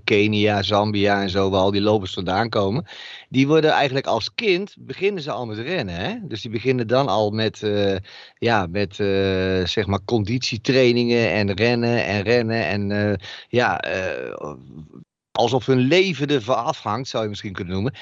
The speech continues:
En in Nederland, bijvoorbeeld de, de Nederlandse toppers,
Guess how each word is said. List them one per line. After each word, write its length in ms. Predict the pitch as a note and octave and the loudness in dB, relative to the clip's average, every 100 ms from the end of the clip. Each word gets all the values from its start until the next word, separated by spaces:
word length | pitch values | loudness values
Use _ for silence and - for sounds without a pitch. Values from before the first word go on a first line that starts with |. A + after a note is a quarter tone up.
| - | -8
En 160 | - F#3+ | 2 2
in 100 | A3 | 4
Nederland, 500 | C#4+ C4 C#3+ A#2+ D#3 | 4 4 2 2 -2
bijvoorbeeld 360 | C3+ C#3 B2+ | -6 -4 -2
de, 260 | B2 B2 A2+ | 0 0 -2
de 340 | G#2 A#2+ A2+ G2+ G#2+ A2+ | -2 2 2 2 -4 -4
Nederlandse 640 | B2 F3 F3 A2+ F#2+ G2 | 2 2 2 0 -2 -2
toppers, 480 | B2 F#2+ C3+ E3 | -2 0 -2 -6